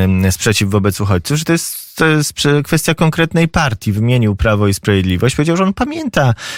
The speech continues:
jak rządziła Platforma, że byli ugodowi, że się godzili na wszystko i jest przekonany, że gdyby, mm, na jesieni zmieniły się w Polsce władze, to ponownie jego przyjaciele z Platformy Obywatelskiej zgodzą się na to, żeby do Polski,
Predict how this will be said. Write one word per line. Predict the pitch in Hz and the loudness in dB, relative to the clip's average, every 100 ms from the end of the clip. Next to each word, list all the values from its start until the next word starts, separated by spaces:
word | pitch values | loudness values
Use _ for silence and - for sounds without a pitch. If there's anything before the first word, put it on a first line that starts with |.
| - | -2
jak | 120 120 | 0 2
rządziła | 120 120 127 | 2 2 2
Platforma, | 113 98 - 107 147 135 | 0 -2 0 0 0 0
że | 120 | 0
byli | 101 101 | 0 0
ugodowi, | 101 98 98 90 117 143 120 | 0 2 0 2 0 0 0
że | 113 | 0
się | - | 0
godzili | 98 113 104 123 117 | 2 2 2 2 2
na | 98 | 0
wszystko | - 98 - 143 160 - - | -2 -4 -2 -2 -2 -8 -6
i | - 143 | 2 4
jest | 180 - | 4 0
przekonany, | - 175 170 151 139 135 147 180 190 - - | -2 -2 0 0 2 0 0 -2 -4 -12 -4
że | 135 139 | 0 0
gdyby, | 135 151 143 | 2 2 2
mm, | 139 135 131 131 131 131 131 131 | 2 0 0 0 0 2 2 2
na | 131 | 2
jesieni | 127 - 143 131 | 2 2 0 0
zmieniły | 135 127 127 123 | 0 2 2 2
się | 117 | 0
w | - | 0
Polsce | 127 123 - 123 120 113 120 | 0 0 0 0 2 2 0
władze, | 117 120 110 120 160 214 - - - | 2 2 2 2 2 0 -6 -20 -4
to | 226 | -2
ponownie | 233 - 262 262 226 170 147 | 0 0 2 2 2 2 2
jego | 147 139 | 2 0
przyjaciele | 127 143 127 - 156 | 0 2 2 2 -2
z | 147 | 0
Platformy | 123 - 139 135 | -2 0 0 2
Obywatelskiej | 127 110 113 131 131 - 120 | 2 2 0 0 -2 0 0
zgodzą | 117 110 135 135 120 | 0 0 2 2 0
się | - 110 | 0 0
na | 113 | 0
to, | 120 117 | 0 0
żeby | 113 107 | 0 0
do | 101 | 0
Polski, | 90 107 - - | 0 -2 -2 -2